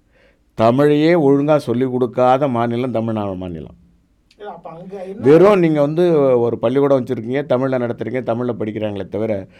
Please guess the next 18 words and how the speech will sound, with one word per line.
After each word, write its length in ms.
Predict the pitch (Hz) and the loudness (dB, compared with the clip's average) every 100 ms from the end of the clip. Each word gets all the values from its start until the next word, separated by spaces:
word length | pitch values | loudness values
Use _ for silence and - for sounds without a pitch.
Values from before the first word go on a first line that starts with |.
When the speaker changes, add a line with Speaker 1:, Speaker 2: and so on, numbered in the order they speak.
| - _ - | -20 _ -2
Speaker 1:
தமிழினுடைய 720 | 127 156 180 180 156 147 131 | 2 4 4 2 2 0 2
ஆழத்தை 840 | 123 113 123 151 180 180 175 190 | 2 2 4 6 6 4 2 -2
நீங்க 240 | 180 151 139 | 0 0 -2
சொல்லி 240 | 139 147 | -2 -2
கொடுக்க 280 | 147 139 123 | -2 -2 -2
மறந்துட்டீங்க. 480 | 117 110 107 92 71 - _ _ _ _ _ _ _ _ _ - _ - | -4 -4 -6 -10 -16 -20 _ _ _ _ _ _ _ _ _ -20 _ -2
Even 380 | 123 175 175 | 2 4 4
கல்லூரி 500 | 170 139 165 180 170 160 147 135 123 113 110 | 2 2 6 6 6 4 2 0 0 -2 -4
கா-, 400 | 110 117 113 113 | -4 0 0 -2
இதுலயே 400 | 110 117 151 170 | -2 -2 2 2
இல்ல. 360 | 135 143 - - _ _ _ _ _ _ _ _ | 2 0 0 -8 _ _ _ _ _ _ _ _
நீங்க 200 | 98 113 | -4 0
எல்லா 260 | 110 135 147 | 2 6 6
இலக்கியம் 440 | 135 147 156 151 | 4 2 0 -2
வச்சிருக்கீங்க, 320 | 123 120 120 | -2 -2 -2
சமய 360 | 113 117 127 127 | -4 -2 -2 -2
இலக்கியம் 380 | 120 110 113 110 | -2 -4 -6 -6
வச்சிருக்கிறீங்க, 720 | 120 107 110 110 120 120 | -8 -6 -6 -4 -2 -4